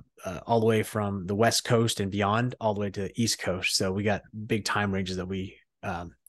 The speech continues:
try to satisfy. Um, and then on top of that, the other concern is, what about the English? If they're on the phone, that's another concern. And, and what I find is, is that if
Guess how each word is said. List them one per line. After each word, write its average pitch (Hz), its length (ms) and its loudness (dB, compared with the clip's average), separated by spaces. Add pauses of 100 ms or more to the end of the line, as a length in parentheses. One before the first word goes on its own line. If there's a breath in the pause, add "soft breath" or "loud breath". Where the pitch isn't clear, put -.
(600 loud breath)
try 117 160 4
to 98 80 -2
satisfy. 95 580 0 (540 loud breath)
Um, - 380 -14 (400)
and 120 120 4
then 123 140 6
on 113 140 4
top 165 180 4
of 127 60 0
that, 104 220 4 (200)
the 131 140 -2
other 131 140 2
concern 120 340 0
is, 107 140 -2
what 131 100 2
about 123 360 2
the 117 160 -2
English? 98 360 -6
If 104 100 -10
they're 107 140 4
on 117 160 6
the 107 120 2
phone, 98 580 -2
that's 117 180 2
another 117 240 0
concern. 95 640 -4 (560 loud breath)
And, 110 480 2 (180)
and 117 220 -2
what 120 100 4
I 113 120 4
find 139 340 2
is, 113 120 0
is 107 160 -6
that 107 380 0
if - 380 -12